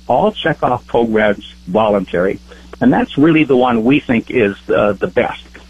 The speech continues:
And that's because if the program is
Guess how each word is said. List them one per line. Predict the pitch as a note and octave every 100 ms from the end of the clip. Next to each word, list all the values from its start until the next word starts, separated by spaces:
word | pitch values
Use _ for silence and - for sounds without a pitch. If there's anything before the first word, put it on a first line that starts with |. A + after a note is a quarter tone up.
| - -
And | B2
that's | F3+ -
because | F3+ - D3 C3 A#2+ - - - -
if | D3 D3+ -
the |
program | - - G3 A3 G#3 G3 F#3+
is | - C3